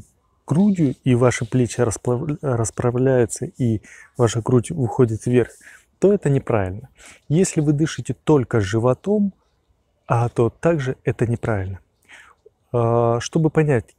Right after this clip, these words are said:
как правильно дышать, вам необходимо обратить внимание на то, как вы это делаете. По сути, а,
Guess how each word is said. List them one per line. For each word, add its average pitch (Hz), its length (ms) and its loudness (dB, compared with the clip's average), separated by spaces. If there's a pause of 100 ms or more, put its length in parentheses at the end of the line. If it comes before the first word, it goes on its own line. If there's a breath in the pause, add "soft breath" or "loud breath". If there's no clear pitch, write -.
как 117 300 2
правильно 98 580 2
дышать, 120 540 0
вам 143 240 0
необходимо 131 460 -2
обратить 117 380 -4
внимание 117 560 -2 (460 soft breath)
на 107 160 0
то, 127 220 2
как - 280 0
вы 107 80 2
это 107 180 -2
делаете. 92 440 -6 (1160 loud breath)
По 139 120 0
сути, 139 540 -2 (720)
а, 131 460 -4